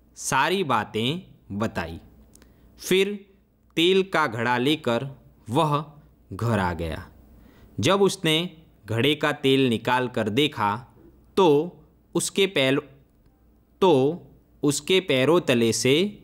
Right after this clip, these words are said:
ज़मीन ही खिसक गई। वह सिर पकड़कर बैठ गया क्योंकि घड़े में एक भी सोने की मोहर नहीं थी। वह सोचने लगा,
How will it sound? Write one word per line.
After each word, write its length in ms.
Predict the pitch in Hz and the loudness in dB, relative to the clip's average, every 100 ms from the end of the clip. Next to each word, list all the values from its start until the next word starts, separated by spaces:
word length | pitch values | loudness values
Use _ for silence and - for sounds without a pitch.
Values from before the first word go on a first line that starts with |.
| _ 107 | _ -4
ज़मीन 460 | 117 107 101 98 | 0 2 2 0
ही 240 | 90 147 190 | 0 0 0
खिसक 320 | 180 175 151 | -2 0 -2
गई। 340 | 117 98 80 - - _ _ _ - _ _ - | 0 -2 -4 -14 -20 _ _ _ -20 _ _ -4
वह 460 | 131 180 202 196 - _ _ | 0 2 0 -4 -14 _ _
सिर 280 | - - 220 | -6 0 0
पकड़कर 680 | 214 156 147 135 139 151 190 - - _ - | 0 -2 0 0 0 0 -2 -10 -20 _ -20
बैठ 460 | 92 95 135 139 - | -10 -4 -2 -2 -6
गया 320 | 104 90 90 - _ _ _ _ _ _ _ _ | -10 -10 -14 -20 _ _ _ _ _ _ _ _
क्योंकि 600 | 175 185 - 151 160 180 - _ _ - | 0 0 2 0 0 -4 -16 _ _ -8
घड़े 300 | 110 143 147 | 0 0 2
में 480 | 135 135 156 - - _ _ 147 | 0 0 -4 -12 -20 _ _ 0
एक 320 | 175 202 175 | 2 2 -2
भी 240 | 135 156 | 0 0
सोने 440 | 160 139 123 123 127 | 0 2 2 2 0
की 220 | 127 127 | 0 0
मोहर 520 | 113 95 95 127 170 - - - - | 2 0 0 0 -2 -8 -20 -20 -12
नहीं 420 | 95 95 90 101 | -6 -4 -2 -2
थी। 340 | 95 85 76 - - - - - - - - - | -2 -8 -12 -16 -20 -20 -20 -20 -20 -20 -16 -2
वह 160 | 117 135 | 0 0
सोचने 500 | - 104 98 117 147 | 0 0 2 2 2
लगा, 520 | 143 127 135 160 | 0 0 -2 -4